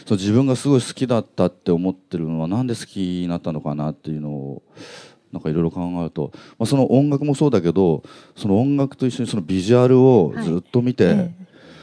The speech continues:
Speaker 1: なんかアコースティックな音楽やってるのに、狼カットでブルマ履いて、なんかこう、前もっこりさせて歌ってる、
Speaker 2: <laughs>
Speaker 1: この人は何だみたいなので、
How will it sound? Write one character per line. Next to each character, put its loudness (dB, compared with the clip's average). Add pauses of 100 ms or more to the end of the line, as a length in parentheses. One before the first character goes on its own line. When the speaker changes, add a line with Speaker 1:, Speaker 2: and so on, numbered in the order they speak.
(500)
Speaker 1:
な 4
ん 4
か 6
ア 6
コ 6
ー 12
ス 4
テ -4
ィ 2
ッ -8
ク 6
な 8
音 6
楽 4
や 6
っ -2
て 0
る 0
の 2
に、 8
狼 4
カ 2
ッ 4
ト 4
で 2
ブ -2
ル 6
マ 6
履 2
い 2
て、 0
な 0
ん -6
か -2
こ 0
う、 -8
前 4
も 6
っ 2
こ 4
り 4
さ -4
せ -8
て 4
歌 2
っ 4
て 0
る、 8
Speaker 2:
<laughs> 2
Speaker 1:
こ 2
の 8
人 8
は 8
何 2
だ 4
み 0
た 6
い 6
な 2
の 2
で、 0